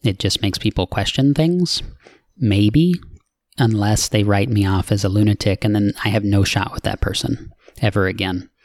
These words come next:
Because, "Oh, that's that crazy guy that thinks that every mass shooting's a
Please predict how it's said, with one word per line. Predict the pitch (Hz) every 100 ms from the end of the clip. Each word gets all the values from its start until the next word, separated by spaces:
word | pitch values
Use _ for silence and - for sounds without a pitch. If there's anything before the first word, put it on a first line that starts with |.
| - - - _ -
Because, | - -
"Oh, | 151 147
that's | 139
that | 123 101
crazy | - 120 110
guy | 95 92 92
that | 92 -
thinks | 101 98 -
that | 98
every | 104 101
mass | 101 98
shooting's | - 107 98 92 92
a | 90 98 -